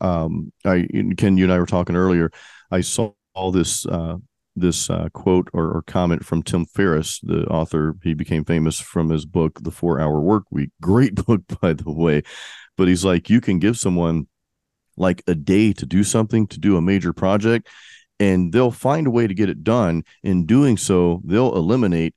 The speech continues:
anything that's unnecessary to get that done, and they'll only focus on the core things."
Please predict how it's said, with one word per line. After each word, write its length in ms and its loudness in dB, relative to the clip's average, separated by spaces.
anything 560 0
that's 260 -6
unnecessary 800 0
to 100 -10
get 140 -2
that 240 -2
done, 260 0
and 80 0
they'll 220 2
only 300 2
focus 380 -6
on 100 0
the 80 0
core 260 -4
things." 400 0